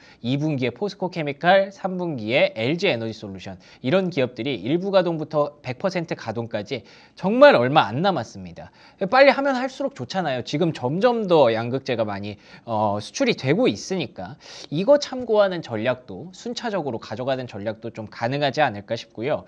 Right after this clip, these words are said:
근데 "나는 양극재 좀 식상한데 뭐 신선한 거 없나?" 하시는 분들을 위해서 신기술로 접근하는 그런 전략도 한번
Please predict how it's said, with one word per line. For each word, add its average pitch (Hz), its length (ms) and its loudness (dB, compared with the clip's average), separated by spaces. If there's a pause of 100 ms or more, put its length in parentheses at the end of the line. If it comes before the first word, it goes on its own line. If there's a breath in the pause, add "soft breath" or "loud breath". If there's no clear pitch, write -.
(360 loud breath)
근데 214 120 2
"나는 175 220 8
양극재 185 400 -2
좀 254 140 -8
식상한데 339 560 -8
뭐 208 240 0
신선한 269 460 -2
거 233 100 8
없나?" 190 420 4
하시는 185 380 -4
분들을 135 400 -2
위해서 107 540 0 (400 loud breath)
신기술로 269 720 2
접근하는 139 800 -2
그런 190 320 2
전략도 113 560 -2
한번 101 440 -10